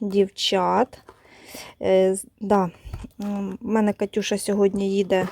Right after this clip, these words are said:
збирається, сьогодні збирається, завтра їде на, до Даші, вони їдуть там в Одесу. І, мабуть, я їм віддам. Нехай беруть з собою ці цукерочки. Е,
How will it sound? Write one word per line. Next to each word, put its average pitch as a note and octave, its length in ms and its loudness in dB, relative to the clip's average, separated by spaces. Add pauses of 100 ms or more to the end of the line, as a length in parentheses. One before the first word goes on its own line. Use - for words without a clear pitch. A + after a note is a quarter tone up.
збирається, F#3+ 800 -2
сьогодні G3 480 2
збирається, C4+ 560 0
завтра G3+ 340 0
їде F#3+ 360 0
на, F#3 480 -6 (800)
до G#3 180 0
Даші, B3 440 2
вони F#3+ 240 0
їдуть F#3 220 -8
там F#3+ 200 -10
в G#3+ 40 -8
Одесу. A#3+ 480 0 (1600)
І, G3+ 280 0
мабуть, F#3+ 400 -2
я F#3+ 60 -6
їм F#3 240 -6
віддам. F#3+ 420 -6
Нехай G#3 240 -10
беруть G#3 300 -6
з - 40 -8
собою G#3+ 380 -4
ці - 160 -16
цукерочки. B3+ 720 0 (720)
Е, G#3+ 360 -6